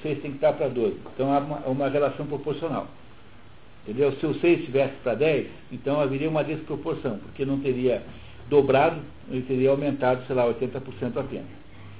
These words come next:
E é só isso, não tem nem nada. Parece complicado, mas não é. Ele tá apenas tentando falar sem o, sem, é,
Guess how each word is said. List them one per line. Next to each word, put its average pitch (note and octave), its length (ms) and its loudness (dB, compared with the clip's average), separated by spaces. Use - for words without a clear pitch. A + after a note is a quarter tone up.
E C4+ 60 -4
é A3+ 80 4
só A#3 140 6
isso, F#3+ 280 2
não G#3 60 -2
tem A#3+ 180 -2
nem A3 180 0
nada. F3 480 2
Parece E3 360 2
complicado, E3 480 -2
mas E3+ 140 -4
não E3 140 -4
é. G2+ 160 -4
Ele B2+ 140 -6
tá D#3 160 0
apenas D#3+ 560 -4
tentando C#3 440 -4
falar A#2+ 400 0
sem C#3+ 340 -2
o, A2+ 560 -4
sem, B2+ 320 0
é, G2+ 540 -2